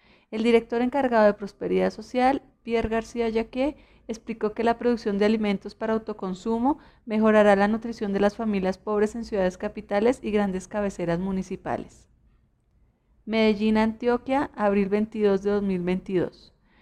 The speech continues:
Manos que Alimentan comenzó a entregar en Bello, Antioquia, insumos y elementos agrícolas a nueve mil hogares participantes de este programa en el departamento.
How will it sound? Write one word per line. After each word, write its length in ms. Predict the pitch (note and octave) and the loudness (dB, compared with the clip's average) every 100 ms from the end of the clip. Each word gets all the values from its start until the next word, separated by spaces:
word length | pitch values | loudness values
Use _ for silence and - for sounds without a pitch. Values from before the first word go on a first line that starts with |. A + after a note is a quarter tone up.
| _ _ | _ _
Manos 360 | G#3+ A3 A#3+ | -2 0 0
que 100 | - | -2
Alimentan 680 | B3+ A#3 G#3 G#3+ A3 C4 C#4 - | -2 0 0 0 -2 -4 -6 -8
comenzó 440 | A3+ G#3+ G#3 G#3 | -4 -2 -2 0
a 20 | |
entregar 400 | F#3+ G3 G#3 G#3+ | 0 0 2 4
en 140 | A3 G#3+ | 4 2
Bello, 420 | A3 A3 A3+ A3 - | 2 2 0 -4 -6
Antioquia, 720 | F#3+ F#3+ G3+ G#3 G#3 B3+ D#4 - _ _ _ | -10 -6 -4 -4 -2 -4 -4 -14 _ _ _
insumos 540 | A3+ A#3 A#3+ A3+ A#3 | -6 -4 -2 -2 0
y 20 | B3+ | 2
elementos 420 | A#3+ A3 G3+ G#3 | 2 2 0 -2
agrícolas 600 | A#3 G#3+ G#3 A3+ A#3+ A#3+ | 0 -2 -4 0 0 0
a 80 | A3 | -2
nueve 220 | G#3+ G3+ | 0 2
mil 180 | G3 G3 | 2 2
hogares 320 | G3+ G#3 G#3+ | 4 4 2
participantes 840 | - A3 A3 G#3+ - F3 F3 G3+ | -2 -10 -10 -12 -8 -8 -4 -2
de 120 | G3+ | 0
este 240 | F3+ - F3+ | 0 -2 -10
programa 460 | G#3 G3 F#3+ G3 | -4 0 0 2
en 80 | A3+ | 0
el 100 | A3+ | 0
departamento. 760 | G#3 G3 F3+ - E3 D#3 C#3+ | -2 -2 -8 -6 -2 -2 -4